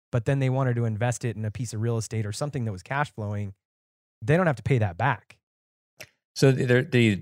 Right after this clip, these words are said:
Speaker 2: the disbursement, if you pull it out and you roll it into an E Q R P, that money's just in the E Q R P until you actually decide to spend it. So there's no paying back. If you borrow the money, let's say you borrow a hundred thousand dollars,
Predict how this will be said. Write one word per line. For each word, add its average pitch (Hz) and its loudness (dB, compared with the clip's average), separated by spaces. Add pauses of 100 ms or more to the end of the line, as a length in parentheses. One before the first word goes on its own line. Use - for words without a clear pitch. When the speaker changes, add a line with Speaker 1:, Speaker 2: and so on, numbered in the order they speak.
Speaker 2:
the 107 2
disbursement, 131 0
if - -6
you 104 -2
pull 120 2
it 92 2
out 101 4
and 98 0
you 90 2
roll 92 6
it 95 4
into 98 0
an 95 2
E 98 4
Q 98 2
R 87 4
P, 110 0
that 104 0
money's 107 0
just - -8
in 92 0
the 90 0
E 92 0
Q - 0
R 85 0
P 90 -2
until 92 -6
you 90 0
actually 87 -4 (160)
decide 87 -2
to 82 -8
spend 95 0
it. - -10
So 87 -4 (320)
there's 107 0
no 104 2
paying 92 -2
back. 85 -4 (240)
If - -6
you 107 0
borrow 110 4
the 107 2
money, 87 -2
let's 95 -2
say 101 0
you 92 0
borrow 92 2
a 92 -4
hundred 85 -4
thousand 85 -2
dollars, 90 -4